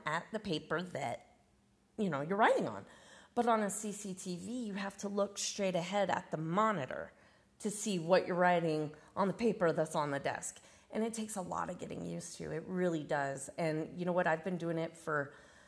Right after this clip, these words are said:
almost twenty years, and my writing is so horrendous. It's just not even funny.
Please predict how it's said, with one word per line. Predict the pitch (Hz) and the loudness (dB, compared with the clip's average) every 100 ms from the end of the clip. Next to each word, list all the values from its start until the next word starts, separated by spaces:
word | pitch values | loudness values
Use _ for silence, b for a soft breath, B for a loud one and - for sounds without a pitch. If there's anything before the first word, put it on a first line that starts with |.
| B B B _ _ | B B B _ _
almost | 208 196 175 170 - | 2 4 0 -2 -8
twenty | - 175 170 | -2 0 0
years, | 156 160 170 170 - | -2 -2 -4 -6 -10
and | 160 165 - - | -10 -10 -14 -10
my | 160 170 | -6 -4
writing | 180 160 156 175 180 180 | -4 -4 -4 -2 -4 -6
is | 185 170 - - _ _ _ | -8 -8 -12 -18 _ _ _
so | - - - 196 190 | -10 -8 0 2 2
horrendous. | 180 180 147 127 127 139 143 - - | 2 0 2 2 0 -4 -4 -6 -6
It's | 180 - | -6 -6
just | 175 156 | -6 0
not | 160 139 | 2 2
even | 131 117 156 | -2 -8 -10
funny. | - 98 - | -10 -10 -10